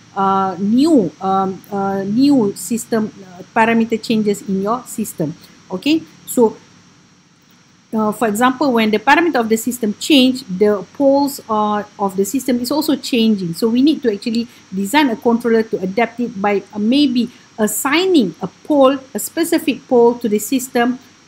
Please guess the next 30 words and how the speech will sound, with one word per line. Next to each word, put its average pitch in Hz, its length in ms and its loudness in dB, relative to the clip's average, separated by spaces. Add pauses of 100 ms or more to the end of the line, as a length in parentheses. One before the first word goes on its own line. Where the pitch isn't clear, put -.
(140)
uh, 196 240 -2
so 269 240 0
that 233 240 0
it 226 120 0
is 226 280 -2
in, 254 400 2
uh, 202 440 -2
reference 247 560 0
to - 120 -8
the 196 120 -2
parameter 247 440 2
of 196 140 -4
the 196 80 -4
system. 170 420 -4
Therefore, 208 420 0 (300)
if 202 240 -4
any 330 420 4
parameter 247 520 4
changes, 269 580 4 (320)
the 180 200 0
pole, 302 520 2
as-, 233 260 -2
uh, 214 200 -2
the 208 140 0
stability 277 500 -2
of 220 100 0
the 233 80 0
system 233 540 -4
can 320 240 4
be 247 180 -2